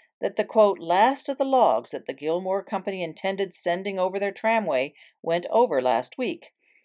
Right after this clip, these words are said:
They have left about five thousand logs in Lake of Bays for the purpose of testing the tramway, after some repairs and alterations have been made that fall," unquote. Now, other reports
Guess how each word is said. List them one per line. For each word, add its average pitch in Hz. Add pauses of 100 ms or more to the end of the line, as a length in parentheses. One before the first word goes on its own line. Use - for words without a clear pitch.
(320)
They 214
have 269
left 294
about 160
five 240
thousand 160
logs 180
in 143
Lake 147
of -
Bays 180
for 165
the 165
purpose 220
of 247
testing 190
the 196
tramway, 196 (380)
after 156
some 185
repairs 160
and 143
alterations 135 (240)
have 147
been 160
made 180
that -
fall," - (160)
unquote. - (1400)
Now, 160
other 226
reports 135